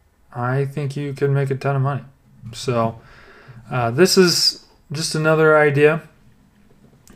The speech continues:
to have a side hustle, make some money. Um, like I said, I've done it before. It's, there's a chunk of work that goes into it, a chunk of time, really.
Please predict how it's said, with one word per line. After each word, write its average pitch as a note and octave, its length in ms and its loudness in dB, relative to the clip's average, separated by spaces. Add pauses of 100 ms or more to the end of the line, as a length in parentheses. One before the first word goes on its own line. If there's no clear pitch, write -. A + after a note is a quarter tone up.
(140)
to B2 560 4 (1120)
have D3 160 2
a D3+ 60 2
side D3+ 340 4
hustle, G3 460 2
make D3+ 300 -4
some D3 220 -2
money. C#3 420 0 (460)
Um, B2 520 -4 (260)
like C#3 160 0
I C#3 40 0
said, C#3 240 0
I've C3+ 180 0
done D3 140 -2
it C3+ 80 -2
before. C3+ 580 0 (420)
It's, - 600 -6
there's E3+ 280 -4
a F3+ 140 -2 (720)
chunk E3 260 -4
of C#3+ 60 -2
work C#3 260 6
that C#3+ 100 -4
goes C3 260 2
into B2 380 -2
it, C#3 100 -4 (640)
a A#2+ 220 -8
chunk B2+ 220 -6
of C3 100 -4
time, B2 580 -6 (600)
really. A#2+ 480 0